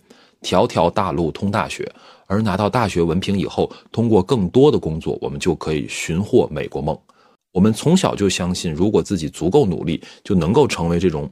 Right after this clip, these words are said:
美国式资本主义和优绩主义体系当中的赢家，或者再不济，至少可以在这个体系当中舒坦地过日子。但是在二十一世纪一零年代末发生了一些事情啊，这里说的也就是美国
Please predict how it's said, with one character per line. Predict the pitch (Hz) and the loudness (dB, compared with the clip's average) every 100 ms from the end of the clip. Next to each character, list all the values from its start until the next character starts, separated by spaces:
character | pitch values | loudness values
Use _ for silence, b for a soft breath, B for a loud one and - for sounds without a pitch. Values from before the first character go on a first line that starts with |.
| - | -6
美 | 82 55 | -6 -4
国 | 73 | -2
式 | - 113 | 0 -2
资 | 92 | -2
本 | 92 82 | -2 -2
主 | 76 - | -4 -6
义 | 69 | -6
和 | - 82 - | -4 -4 2
优 | 131 143 | 6 6
绩 | - 113 | 6 0
主 | - 65 | 0 -4
义 | |
体 | 78 - | -4 -8
系 | 117 95 | -6 -4
当 | 92 90 | 0 0
中 | 95 | 0
的 | 87 | -2
赢 | 76 71 | -2 -4
家， | 82 98 104 b b b b | -2 -2 -4 b b b b
或 | - 131 | 2 4
者 | 131 | 4
再 | - 185 | 2 0
不 | - | 2
济， | 160 - - b b - | -2 -2 -6 b b -4
至 | 160 | 0
少 | 131 64 64 | 0 0 -6
可 | - | -2
以 | 92 | 0
在 | 80 80 | 2 -2
这 | 78 | -2
个 | 78 | -6
体 | - - | -8 -8
系 | - | -6
当 | 78 76 | -4 -4
中 | 73 73 - b | -6 -8 -10 b
舒 | - - 107 | -12 0 2
坦 | 104 90 | 2 0
地 | 67 | -6
过 | 78 69 | -4 -2
日 | 73 | -2
子。 | - - _ _ _ _ _ | -4 -10 _ _ _ _ _
但 | 147 139 | -2 -2
是 | 131 | 0
在 | 135 | 2
二 | 139 | 0
十 | 127 135 | 0 2
一 | 135 | 2
世 | 135 117 | 0 -2
纪 | 113 107 | -2 -2
一 | 160 180 | 2 2
零 | 113 | 2
年 | 110 85 | 0 0
代 | 107 | 0
末 | 98 110 87 | 2 2 0
发 | 104 | -2
生 | 98 113 | -2 -2
了 | |
一 | 104 | -2
些 | 113 | -2
事 | 110 - | -4 -4
情 | 117 - | -6 -6
啊， | - | -10
这 | - 98 | -2 0
里 | 76 | 0
说 | - 87 | 0 0
的 | |
也 | 78 | 0
就 | 76 | -4
是 | 80 | -6
美 | 76 64 | -6 -8
国 | 65 69 | -2 -2